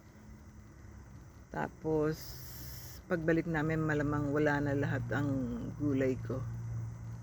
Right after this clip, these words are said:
So, kailangan pakinabangan na siya bago mawala lahat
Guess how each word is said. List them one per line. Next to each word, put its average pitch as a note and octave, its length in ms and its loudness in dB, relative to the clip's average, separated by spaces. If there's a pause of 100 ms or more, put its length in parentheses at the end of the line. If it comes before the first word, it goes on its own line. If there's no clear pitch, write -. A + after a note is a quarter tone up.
(680)
So, D#3 80 -2
kailangan D#3 400 4
pakinabangan D3+ 720 2
na E3 80 -2
siya C#3+ 240 0
bago C3 640 0 (2750)
mawala D3 400 4
lahat C#3 320 0